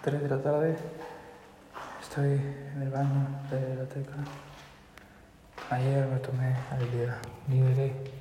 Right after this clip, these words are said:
Me desperté como a las diez y media. Fui a comprar al supermercado, volví. A las doce salí con Nima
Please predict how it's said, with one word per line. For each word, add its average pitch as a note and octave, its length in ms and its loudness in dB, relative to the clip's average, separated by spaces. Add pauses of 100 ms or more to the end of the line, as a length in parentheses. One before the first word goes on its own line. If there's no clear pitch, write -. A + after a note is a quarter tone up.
(1160)
Me C#3 120 8
desperté B2+ 420 4
como C3+ 160 4
a C3 140 6
las - 320 -4 (200)
diez C3 260 4
y - 20 -2
media. C#3+ 420 4 (1000)
Fui - 200 2
a B2+ 60 4
comprar B2+ 480 0 (1200)
al C3+ 60 -4
supermercado, C3 640 2 (260)
volví. C#3 480 2 (1040)
A C3+ 80 10
las B2+ 380 10
doce C3 420 8 (160)
salí C3 240 4
con B2+ 260 2
Nima B2+ 600 6